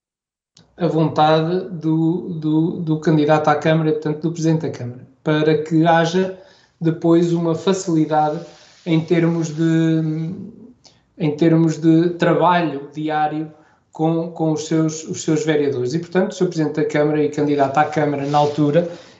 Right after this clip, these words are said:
entendeu, eh, manter a lista da variação. Eh, era uma lista que vinha de dois atos eleitorais ganhadores e, portanto, que demonstrava toda a capacidade para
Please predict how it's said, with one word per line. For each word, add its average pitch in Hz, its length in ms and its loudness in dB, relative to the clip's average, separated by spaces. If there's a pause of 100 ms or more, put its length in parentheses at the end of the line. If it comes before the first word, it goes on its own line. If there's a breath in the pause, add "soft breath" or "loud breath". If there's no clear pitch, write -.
entendeu, 170 640 2 (100)
eh, 143 260 -8 (280)
manter 151 640 0
a - 20 -4
lista 147 520 -2
da 151 200 -2
variação. 170 720 2 (400 loud breath)
Eh, 160 500 2
era 160 120 -2
uma 160 160 0
lista 165 420 0
que 156 480 -2 (100)
vinha 165 360 4
de 151 200 -4
dois 160 300 4
atos 165 260 0
eleitorais 156 800 -2 (100)
ganhadores 202 600 4
e, 196 80 -8
portanto, 180 500 -4 (400 soft breath)
que 180 80 -4
demonstrava 180 720 2
toda 180 280 -2
a - 40 -4
capacidade 165 800 -4
para 175 460 0